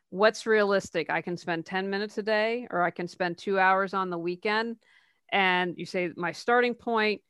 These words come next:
and then I'm gonna commit to doing it. And you write it down in your schedule, you block out the time,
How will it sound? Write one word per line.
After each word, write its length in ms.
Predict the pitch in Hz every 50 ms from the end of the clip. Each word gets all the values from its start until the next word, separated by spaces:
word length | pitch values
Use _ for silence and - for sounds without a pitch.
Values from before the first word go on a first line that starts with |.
| _ _ _ _ _ _ -
and 240 | 196 190 190 190 185
then 580 | 190 190 185 185 185 185 185 180 180 180 - _ _ _ - -
I'm 260 | 185 185 185 185 180
gonna 300 | 185 185 180 175 165 151
commit 420 | _ - 190 190 190 190 185 190
to 80 | - 185
doing 380 | 170 190 196 196 196 196 190
it. 180 | 190 190 185 175 -
And 160 | 180 180 180
you 160 | 180 185 180 175
write 240 | 185 185 185 196
it 100 | 214 -
down 240 | - 214 196 196 202
in 80 | 214 233
your 120 | 247 262
schedule, 600 | - - - - 196 190 185 190 185 185 196 208
you 160 | 208 - 180
block 340 | 170 - 185 180 185 196 -
out 200 | 208 196 196 -
the 60 | - 190
time, 580 | - - 196 185 180 175 175 175 175 170 175